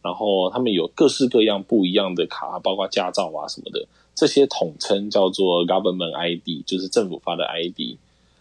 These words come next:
那他们通常要去办护照，像我认识菲律宾人，他们要办护照，他们一定要先回出生地申请这个 birth certificate，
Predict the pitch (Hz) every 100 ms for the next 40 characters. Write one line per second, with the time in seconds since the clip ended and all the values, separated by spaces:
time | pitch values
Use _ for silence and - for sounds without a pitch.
0 | _ 151 - 151 135 120 123 123 101 101
1 | 110 - 107 - 101 95 107 95 - 95
2 | 85 117 92 101 - 98 98 95 92 87
3 | 76 - 107 95 95 95 95 90 95 107
4 | 123 113 117 113 117 110 90 - 98 98
5 | 98 98 - 95 101 - - 87 90 -
6 | 92 - - - 90 92 - - -